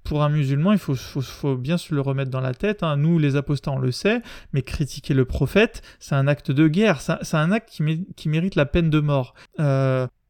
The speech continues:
c'est vrai qu'on peut dire que l'islam, c'est, c'est, c'est une religion assez, assez dure en général avec, euh, voilà, avec, euh, tout ce qui est, euh,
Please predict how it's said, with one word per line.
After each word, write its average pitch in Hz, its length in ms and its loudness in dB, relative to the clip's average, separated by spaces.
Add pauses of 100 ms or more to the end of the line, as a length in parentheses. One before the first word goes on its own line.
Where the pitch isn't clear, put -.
c'est - 160 -4
vrai 180 120 -2
qu'on 196 140 0
peut 160 100 2
dire 160 160 -2
que - 60 -18
l'islam, 175 320 -2
c'est, 131 460 -2
c'est, - 200 -14
c'est - 140 -12
une 156 80 -2
religion 151 400 2
assez, 139 420 -2
assez 143 260 -2
dure 156 340 2
en 147 100 2
général 143 420 0
avec, 127 340 -2
euh, 131 180 0 (140)
voilà, 170 200 4
avec, 135 260 -2
euh, 127 360 0 (300)
tout - 120 -8
ce - 80 -8
qui 143 280 -2
est, 135 100 0
euh, 127 140 -4